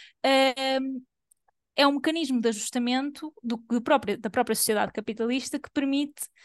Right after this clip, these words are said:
eh, que esta revolução nunca chegue, no fundo, e que, apesar de continuares a ter uma grande desigualdade social, ehm, tens uma espécie de manutenção da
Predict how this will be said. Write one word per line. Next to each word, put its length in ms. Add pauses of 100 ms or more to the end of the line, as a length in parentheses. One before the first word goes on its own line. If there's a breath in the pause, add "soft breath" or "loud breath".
(260 soft breath)
eh, 260
que 180
esta 160
revolução 320
nunca 220
chegue, 280
no 100
fundo, 340 (480 soft breath)
e 160
que, 260
apesar 420
de 60
continuares 400
a 60
ter 160
uma 100
grande 260
desigualdade 520
social, 720 (380 soft breath)
ehm, 800 (360)
tens 320
uma 120
espécie 540 (120)
de 100
manutenção 1300 (340)
da 400